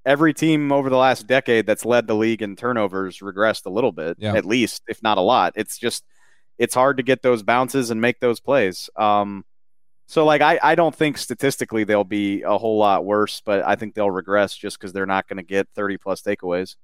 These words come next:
Speaker 2: I, I view turnovers, and I've made this comparison before here on the podcast, I view turnovers similarly to, like, Major League Baseball bullpens, where it's like you can bring back everybody from the year before,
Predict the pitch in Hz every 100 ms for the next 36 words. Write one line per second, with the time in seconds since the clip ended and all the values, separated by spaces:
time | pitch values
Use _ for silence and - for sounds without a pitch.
0 | - 139 113 151 143 185 190 170 - -
1 | - 147 147 139 131 117 127 123 123 113
2 | 113 - 117 120 113 117 107 95 113 113
3 | 110 - 113 110 101 110 101 104 98 127
4 | 165 170 160 147 143 143 139 135 135 127
5 | 120 107 - 113 117 120 120 110 113 110
6 | - 117 98 104 110 127 127 131 131 120
7 | 120 123 113 156 170 127 139 135 131 113
8 | 113 123 123 131 135 123 123 113 117 107
9 | - 107 117 131